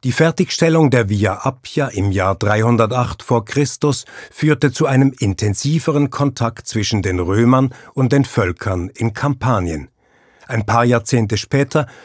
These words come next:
fanden in Rom die ersten Gladiatorenkämpfe statt. Wie aber entwickelten sich die anfänglichen Leichenspiele zu den riesigen Spektakeln in Rom?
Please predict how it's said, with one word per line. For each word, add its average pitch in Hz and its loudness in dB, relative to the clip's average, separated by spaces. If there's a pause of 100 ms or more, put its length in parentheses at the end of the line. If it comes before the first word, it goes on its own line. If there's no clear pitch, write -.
fanden 147 2
in 156 6
Rom 104 2
die 107 -4
ersten 90 -2
Gladiatorenkämpfe 90 -4
statt. - -6 (1500)
Wie 160 0
aber 147 2
entwickelten 110 0
sich - -6
die 98 -12
anfänglichen 113 0 (100)
Leichenspiele 131 -4 (200)
zu 127 -2
den 95 0
riesigen 104 0
Spektakeln 98 -2
in 90 0
Rom? 117 0